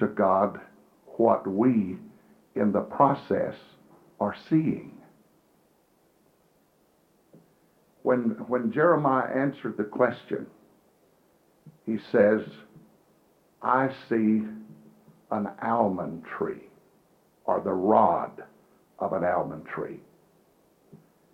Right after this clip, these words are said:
God's response suggesting that evidently Jeremiah was plugged in.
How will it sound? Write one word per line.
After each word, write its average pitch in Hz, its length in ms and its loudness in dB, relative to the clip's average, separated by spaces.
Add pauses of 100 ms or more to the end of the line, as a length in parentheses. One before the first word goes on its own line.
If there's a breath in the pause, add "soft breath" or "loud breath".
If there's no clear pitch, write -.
(200)
God's 131 360 6
response 120 680 2 (360)
suggesting 120 680 0
that 107 140 2
evidently 117 680 0 (1000 soft breath)
Jeremiah 104 520 2
was 95 160 0 (100)
plugged 98 300 0
in. - 220 -6